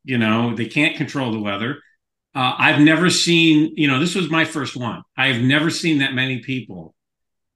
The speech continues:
um, packed in to Market Square and down, and Lake Forest. I think it was great. All the shops were busy.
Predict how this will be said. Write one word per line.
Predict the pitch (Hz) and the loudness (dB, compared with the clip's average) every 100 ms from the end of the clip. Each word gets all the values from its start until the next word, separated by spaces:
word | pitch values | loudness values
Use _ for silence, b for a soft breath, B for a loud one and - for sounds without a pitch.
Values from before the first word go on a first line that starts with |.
| _ | _
um, | 113 110 107 104 101 101 - | -4 0 2 4 2 -2 -4
packed | 135 131 - | -2 -2 -2
in | 151 131 120 110 | 0 2 2 0
to | - 110 | -4 -2
Market | 110 120 117 117 | -2 -2 -4 -8
Square | - - 120 113 113 113 110 | -8 -6 0 2 2 2 0
and | 101 | -2
down, | 107 107 104 - | -4 -4 -6 -8
and | 113 104 98 110 | -6 -6 -6 -6
Lake | 113 110 | -6 -6
Forest. | 131 113 110 107 - - | -8 -6 -4 -4 -6 -6
I | 117 | -4
think | 120 | -2
it | 104 | -4
was | 95 | -4
great. | 123 135 | -2 -2
All | 120 113 113 | 0 -2 -2
the | 107 | -4
shops | - 123 127 - | -4 -4 -6 -8
were | 139 | -8
busy. | 113 135 120 139 135 - | -2 -2 0 0 0 -6